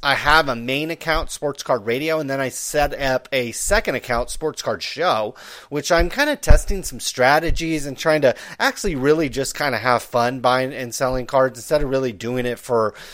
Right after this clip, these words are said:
the, you know, not, not that I was really doing it for the profit or for the money or anything like that, but I know that there are people out there that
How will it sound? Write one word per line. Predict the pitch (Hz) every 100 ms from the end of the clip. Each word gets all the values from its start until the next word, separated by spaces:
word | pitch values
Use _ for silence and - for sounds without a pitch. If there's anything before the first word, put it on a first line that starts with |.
| - -
the, | 113 120 117 113 117 196
you | 202
know, | 147 147
not, | 165 180 180 160 170
not | 156 196 196
that | 180 156
I | 147
was | 135 104 110
really | 123 135 117
doing | 123 135
it | 117
for | 117
the |
profit | 98 - 117 123 120
or | 101
for | -
the | 104
money | 92 98 107 98 90 _ _ _ _ _ _ -
or | 147
anything | 156 160
like | 123 -
that, | 131 113
but | 127 120 - - - -
I | 170 185
know | 196 226 220
that | 190 -
there | 175
are | 170
people | - - 113 -
out | 139 160
there | 170 151
that | 120 139 135 131